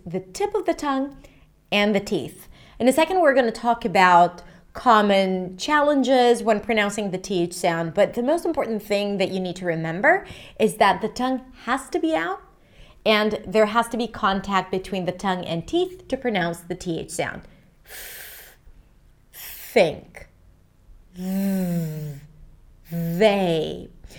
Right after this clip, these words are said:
When it comes to manner, the T H is a fricative. That means that the sound is not blocked, the air is not blocked,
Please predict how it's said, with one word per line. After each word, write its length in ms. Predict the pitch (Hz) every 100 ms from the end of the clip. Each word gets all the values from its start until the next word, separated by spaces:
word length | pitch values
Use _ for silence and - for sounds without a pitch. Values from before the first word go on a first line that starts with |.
| -
When 160 | 254 349
it 80 | 381
comes 300 | 359 311 -
to 140 | 226
manner, 720 | 190 214 302 226 175 208 269 - - -
the 120 | 226
T 320 | 226 - 370 226
H 400 | 175 185 - -
is 300 | 214 208 - -
a 60 | 247
fricative. 760 | - - 311 311 190 151 - - - - -
That 240 | 269 -
means 240 | 269 269 240
that 160 | 196
the 80 | 214
sound 400 | 214 370 330 311
is 140 | 233 214
not 360 | 285 285 -
blocked, 760 | 214 185 175 240 381 - - 175
the 140 | 214
air 160 | 254 262
is 120 | 220
not 320 | 233 196 160
blocked, 640 | 175 165 180 330 427 -